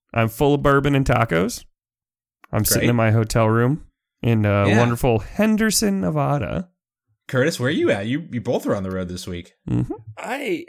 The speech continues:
Speaker 3: yeah, I am in wonderful Fort Collins, Colorado.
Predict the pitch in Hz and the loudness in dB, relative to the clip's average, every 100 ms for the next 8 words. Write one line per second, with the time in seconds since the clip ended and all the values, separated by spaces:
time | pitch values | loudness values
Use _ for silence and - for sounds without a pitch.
0 | - 151 254 123 - 135 185 175 127 143 | -10 -8 -6 -6 -10 -10 -8 -8 -8 -8
1 | 180 147 139 127 - 139 - - 135 147 | -6 -8 -10 -12 -6 -6 -6 -8 -6 -8
2 | - _ - - 131 139 127 160 - - | -12 _ -14 -10 -6 -6 -4 -6 -8 -12
3 | - | -14